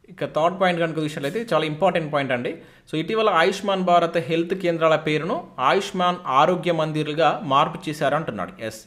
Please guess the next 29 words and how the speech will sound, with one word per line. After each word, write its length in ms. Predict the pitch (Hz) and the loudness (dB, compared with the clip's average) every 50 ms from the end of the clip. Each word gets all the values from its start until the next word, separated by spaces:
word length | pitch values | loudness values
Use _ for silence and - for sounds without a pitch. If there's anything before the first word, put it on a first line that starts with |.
| 175 - | -16 -14
ఇది 140 | 160 131 127 | -12 -10 -8
కూడా 160 | 120 131 156 | -6 -6 -4
కరెక్టే. 440 | 165 165 135 110 - - 95 95 - - - - - - _ _ - | -4 -4 -4 -6 -6 -10 -12 -14 -14 -20 -20 -20 -20 -20 _ _ -8
So, 60 | 156 147 | -6 -4
రీసెంట్‌గా 440 | 156 190 185 202 202 190 196 185 | -4 -4 -4 -4 -4 -2 -2 -2
మన 120 | 190 185 180 | -2 -2 -4
కేంద్ర 300 | 180 - 175 175 175 180 | -4 -4 -4 -4 -4 -4
ప్రభుత్వం 460 | 175 180 175 175 175 - 175 175 - | -6 -6 -8 -8 -6 -4 -4 -4 -2
ఆధ్వర్యంలో 520 | 143 143 143 147 151 156 151 156 151 147 147 | -2 -2 0 0 -2 -2 -2 -2 -2 -2 -2
ఉండేటువంటి 680 | 147 147 143 139 143 147 143 139 143 143 160 - - - - - _ _ - | -2 -2 -2 -2 -4 -6 -4 -4 -4 -6 -6 -8 -12 -18 -20 -20 _ _ -8
ఈ 160 | 135 135 139 - | -6 -6 -4 -2
ఆయుష్మాన్ 560 | 135 143 160 185 185 190 190 185 180 175 170 | 0 2 2 2 0 -2 -2 -2 0 0 0
భారత్ 360 | 160 156 151 151 147 151 - - - - - | 2 2 2 2 2 -2 -4 -8 -10 -6 -2
హెల్త్ 280 | 156 170 180 180 208 | -2 -2 0 0 0
వెల్‌నెస్ 460 | 190 170 170 165 165 170 165 165 165 | 2 2 2 2 2 0 -2 -4 -4
కేంద్రాలైనా 480 | - 151 147 147 147 139 143 147 151 170 | -6 -6 -4 -2 0 0 0 0 -2 -2
అంతకుముందు 360 | 160 147 156 156 156 151 147 | -4 -4 -4 -6 -4 -4 -4
మనకు 380 | 143 139 135 - 131 143 - - - - _ _ 135 | -4 -6 -6 -6 -8 -10 -10 -12 -18 -20 _ _ -8
వీటికి 220 | 139 135 - - | -8 -8 -8 -6
పేరు 220 | - 147 151 151 | -2 -2 -2 0
ఉందన్నమాట. 360 | 143 143 131 127 127 127 143 208 | -2 -2 -2 -2 -2 -2 -4 -4
వీటి 260 | 190 165 165 165 165 | -2 -2 -2 -2 -2
పేరును 520 | - - 165 180 185 185 180 190 185 - - | -4 -2 -2 0 0 -2 -2 -4 -6 -8 -6
రీసెంట్‌గా 420 | 156 165 175 - 185 170 175 175 170 - - | -4 -4 -2 -2 -2 -2 -2 -2 -2 -2 -2
చేంజ్ 180 | 165 170 170 156 | -2 0 0 -2
చేసిర్రు. 300 | 131 - - 95 - - - - - - - | -2 -4 -8 -10 -12 -12 -16 -20 -20 -12 -10
ఎట్లా 200 | 135 135 170 170 | -8 -4 -2 -2
అంటే, 320 | 175 165 165 208 - - - - - _ _ _ _ - | -2 -2 -4 -6 -6 -8 -14 -20 -20 _ _ _ _ -6
so, 80 | 147 | -4